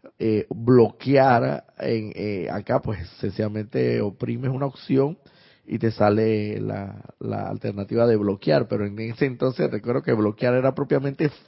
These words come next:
físicamente, era un candado, un candadito pequeño que vendían mucho en la, en las tiendas de los, principalmente de los asiáticos, que nos llamamos allá muchos, acá, pues, existe una importante cantidad, una comunidad muy importante de,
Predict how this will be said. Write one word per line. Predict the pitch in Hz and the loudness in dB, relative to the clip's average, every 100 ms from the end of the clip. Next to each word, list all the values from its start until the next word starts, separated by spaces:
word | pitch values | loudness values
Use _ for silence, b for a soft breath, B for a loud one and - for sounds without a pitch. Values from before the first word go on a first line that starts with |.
| _ | _
físicamente, | - 190 233 196 170 160 143 226 196 160 151 180 B B B B | -6 -4 -4 -6 0 2 2 0 -2 -2 -4 -4 B B B B
era | - 135 | 2 4
un | 143 | 4
candado, | 135 131 120 156 240 147 107 | 4 0 4 6 8 8 6
un | 117 | 2
candadito | 131 143 123 127 160 | 2 4 4 4 2
pequeño | 120 107 190 139 113 | 0 0 0 -2 -2
que | 117 | -2
vendían | 107 123 131 | -2 -4 -4
mucho | 131 131 147 151 _ B B _ - | -6 -2 -2 -2 _ B B _ 0
en | 139 143 | 4 8
la, | 131 123 113 | 8 6 4
en | 127 120 | 2 4
las | 131 113 | 4 4
tiendas | 135 139 143 160 | 0 0 4 6
de | 135 | 6
los, | 123 107 95 B B B B | 8 6 4 B B B B
principalmente | - 123 113 - 123 127 135 | -4 -2 -2 0 0 0 0
de | 151 | 2
los | 113 107 | 2 0
asiáticos, | 107 - 120 120 143 143 | -4 -4 -4 -4 -6 -8
que | - | -6
nos | 104 | -6
llamamos | 107 107 113 | -6 -6 -6
allá | 117 104 107 | -6 -6 -6
muchos, | 110 - 110 113 B B B _ _ - - | -8 -8 -8 -10 B B B _ _ -18 -10
acá, | - 90 - 98 107 | -6 -6 -4 -2 -2
pues, | 110 101 | -2 -4
existe | 92 - 104 110 | -6 -8 -8 -8
una | 107 107 107 | -6 -4 -2
importante | 104 98 95 95 107 104 - 113 | -4 -6 -8 -6 -6 -8 -8 -6
cantidad, | 110 95 101 98 98 | -6 -6 -4 -4 -2
una | 113 | -4
comunidad | 117 104 98 98 104 | -6 -8 -8 -6 -6
muy | 120 | -6
importante | 120 117 107 107 107 | -6 -8 -6 -6 -4
de, | 120 104 98 90 | -2 -2 -2 -6